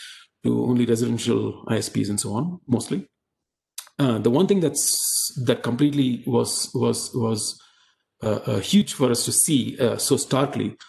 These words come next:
was that delivery rates actually line up with income levels exactly. And that's just, to me, was stunning, because these income levels were not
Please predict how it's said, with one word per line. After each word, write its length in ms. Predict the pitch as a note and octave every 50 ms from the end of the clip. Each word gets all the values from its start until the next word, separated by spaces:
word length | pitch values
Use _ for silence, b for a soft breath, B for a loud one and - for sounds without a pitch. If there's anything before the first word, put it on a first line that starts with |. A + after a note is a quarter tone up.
| B B B B -
was 320 | A#2+ B2+ C3 C3+ C3 - B2
that 340 | B2 A#2 A2+ A2+ - - - -
delivery 420 | A2+ B2 A#2 C#3 D#3 E3+ F#3+ F3+ E3
rates 280 | D3 D3 D3 D3 - - C3
actually 380 | A#2+ A#2+ - - D3 C#3 A#2+
line 340 | A2+ G#2 G#2+ A#2 C#3 D#3 C3+
up 240 | G2 - - - - _ -
with 260 | A2 A#2+ B2 - -
income 300 | C3 B2 A#2+ C#3+ B2+ A#2+
levels 540 | A2+ A2+ G#2+ G#2+ G#2+ G#2+ - - - - - -
exactly. 600 | A#2+ G#2+ - - F#2 - - - - - - _ _ _ _ _ _ _ _ _ _ _ _ _ -
And 100 | A#2+ A2+
that's 280 | C#3 D3+ D3 - - -
just, 380 | C3 A#2+ A#2 - - - - - _ _ _ _ _ _ -
to 60 | A#2+
me, 260 | D3 E3+ D3+ C3+ A#2+
was 160 | A#2 A#2 A2+
stunning, 280 | - - C3+ A2+ G2 G2+
because 320 | A2+ A#2 B2+ A#2+ B2+ A#2
these 160 | A2+ B2+ A#2+
income 240 | C3+ C#3+ C#3 F3 D#3+
levels 280 | D3 D3 C#3 C3+ A#2+ C3+
were 80 | B2+
not 200 | C3+ C#3 C#3 B